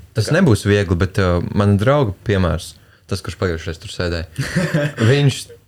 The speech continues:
Speaker 2: tagad ir
Speaker 3: Šautauts Ernestam.
Speaker 2: viņš ir divreiz nedēļā iet uz datiem caur
Speaker 1: Mm.
Speaker 2: Tinderi.
Speaker 3: Ok.
Speaker 2: Kā viņš to izdara? Viņš straightforward uzraksta meitenei, tā kā tas bija tas, kā, nu, ko mēs ieteicām.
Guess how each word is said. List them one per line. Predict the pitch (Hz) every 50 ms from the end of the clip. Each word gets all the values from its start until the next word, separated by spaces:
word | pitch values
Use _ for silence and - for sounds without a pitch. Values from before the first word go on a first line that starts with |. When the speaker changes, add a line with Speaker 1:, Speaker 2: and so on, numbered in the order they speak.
| _
Speaker 2:
tagad | - 123 127 123 107
ir | 107
Speaker 3:
Šautauts | 90 131 127 131 131 135 113 110 -
Ernestam. | 123 127 135 127 120 - - - - - - - _
Speaker 2:
viņš | 107 117 110 -
ir | 117 104 98 - - 98 95
divreiz | 120 131 139 123 107 98
nedēļā | 127 123 110 92 98 104 104
iet | 101
uz | 92 -
datiem | 98 98 98 104 - 92 85 85
caur | - - 110 101 92
Speaker 1:
Mm. | -
Speaker 2:
Tinderi. | - 98 95 92 87 80 85 - - _ _ _ _ _ _ _ _ _ _ _ _ _ _ _ _ _ _
Speaker 3:
Ok. | - - - - - 101 107 123 127
Speaker 2:
Kā | 139 135
viņš | 131 123 -
to | - 104
izdara? | 104 120 139 170 147 120
Viņš | 113 120 117 - - - -
straightforward | - 135 143 147 - - 135 143 139 113
uzraksta | 110 123 127 127 113 - -
meitenei, | 101 101 110 113 - 143 143 131
tā | 113 113 101
kā | 104 95 87
tas | 101 98
bija | 90 92 90 - - - -
tas, | - 101 98
kā, | - - 101 101
nu, | 101
ko | 95 101
mēs | 95 90 87 90
ieteicām. | 110 113 135 131 - 123 110 98